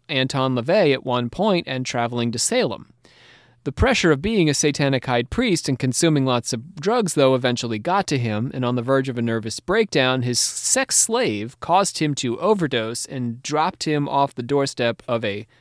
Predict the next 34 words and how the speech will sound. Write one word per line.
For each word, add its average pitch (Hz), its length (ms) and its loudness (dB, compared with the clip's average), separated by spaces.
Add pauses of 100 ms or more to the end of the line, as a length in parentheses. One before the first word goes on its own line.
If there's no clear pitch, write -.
on 135 160 2
the, 117 140 0
uh, 127 180 -6
doorstep 139 420 2
of 104 100 -8
a 98 40 -4
hospital. - 480 -2 (1500)
So - 200 0
she 135 200 2
overdosed 131 520 4
him 120 160 2
and 113 140 0
dropped 113 260 2
him 113 100 0
at 104 80 -4
the 104 60 -6
hospital. 110 440 -8
Your 147 140 0
sex - 320 0
slaves, 127 380 0
you 196 120 0
think 294 300 -4
that 170 160 -4
they're 160 140 6
your 139 180 4
sex 170 320 0
slaves, 113 300 -4
but 151 140 -4
in 160 120 -2
fact, 247 360 -4
they're 202 160 2
your 180 220 2
sex 143 320 0
overlords. 113 680 -4